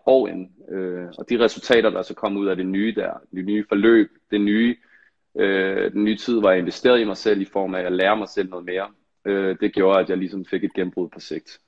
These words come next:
Øh, så, så du bliver bare tykhudet og mere hærdet, og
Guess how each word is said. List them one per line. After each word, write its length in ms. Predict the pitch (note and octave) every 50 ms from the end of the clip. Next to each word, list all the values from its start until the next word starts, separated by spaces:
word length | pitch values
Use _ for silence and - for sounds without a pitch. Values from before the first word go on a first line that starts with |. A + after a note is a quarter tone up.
| _ _ -
Øh, 300 | E2+ E2+ E2 E2 E2 E2 E2+ - - - _ _ _ _ _ _ _ _ - - -
så, 220 | - A#2+ A#2 G#2+
så 280 | G2 - A#2 A2+ A2 - -
du 80 | A#2+
bliver 160 | G#2+ B2 A#2+
bare 140 | A2+ B2+ C3
tykhudet 460 | - - D3+ D3 - - B2+ A#2 G#2+
og 60 | G#2+ G#2
mere 160 | A2 A2+ A2
hærdet, 460 | A2 A2 G#2+ A2 A2+ A#2+ A#2+ G#2+ G2
og 640 | F#2 F#2 F#2+ F2+ F2 F2 E2 E2 - - - -